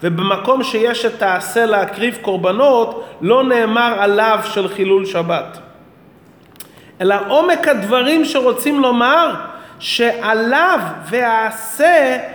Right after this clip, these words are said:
יש להם תוכן אחד. כלומר, קדושת השבת היא עניין אחד שמתבטאת בכמה פרטים, כולל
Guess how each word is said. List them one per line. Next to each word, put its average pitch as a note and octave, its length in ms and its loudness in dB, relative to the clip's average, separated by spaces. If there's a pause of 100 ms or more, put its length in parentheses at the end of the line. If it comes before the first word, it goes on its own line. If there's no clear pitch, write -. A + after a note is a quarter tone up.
(220)
יש D4 360 2
להם B3+ 280 2 (120)
תוכן A#3+ 420 0
אחד. G3 320 -2 (560)
כלומר, C#4 460 2
קדושת D4 680 -2
השבת B3+ 760 -2
היא A#3+ 160 -2
עניין A#3+ 420 0
אחד A3 480 0 (420)
שמתבטאת A#3 720 0
בכמה A#3 480 0
פרטים, G3 500 -2 (380)
כולל C4+ 560 4